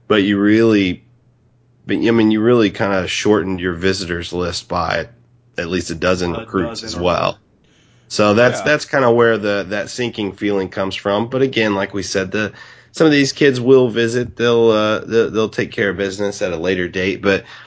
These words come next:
Speaker 1: there were, uh, there were a handful of young men on campus. I wanna say two or three tops,
Speaker 2: I think
Speaker 1: uh,
Speaker 2: two
Speaker 1: that
Speaker 2: or three, yeah, is all, yeah.
Speaker 1: Yeah, and, and I know that the, the main guy was, uh, Kevin Ledee, and,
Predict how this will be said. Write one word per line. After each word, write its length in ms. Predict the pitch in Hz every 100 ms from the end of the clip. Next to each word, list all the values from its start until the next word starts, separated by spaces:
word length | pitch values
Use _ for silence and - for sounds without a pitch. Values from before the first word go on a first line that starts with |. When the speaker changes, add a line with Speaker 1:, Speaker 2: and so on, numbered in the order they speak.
| _
Speaker 1:
there 240 | - 113 110
were, 460 | 107 113 117 110
uh, 280 | 101 101 90
there 160 | 113 147
were 140 | 135
a 80 | 110
handful 500 | 110 113 110 110 107
of 100 | 92
young 240 | 95 98
men 160 | 95 95
on 140 | 90
campus. 340 | 85 95 90 92
I 60 |
wanna 120 | 110 113
say 180 | 95
two 240 | 85 - 101
or 120 | 90
three 300 | - 95 92
tops, 540 | - 92 92 85 -
Speaker 2:
I 20 | -
think 160 | 151
Speaker 1:
uh, 280 | 90 87 87
Speaker 2:
two 60 | 87
Speaker 1:
that 100 | 92
Speaker 2:
or 40 |
three, 340 | - 107 101 98
yeah, 160 | 98
is 100 | 95
all, 220 | 95 92 92
yeah. 140 | 95
Speaker 1:
Yeah, 500 | 101 107 104 95 95 -
and, 120 | 117
and 200 | 107 127
I 80 | 131
know 160 | 131 127
that 200 | 120 110
the, 280 | 107 101 98
the 120 | 104
main 240 | 104 101
guy 280 | 98 98 95
was, 400 | 92 90 87 -
uh, 280 | - 90 90
Kevin 320 | - 104 98
Ledee, 500 | 92 85 92 95 92
and, 180 | 90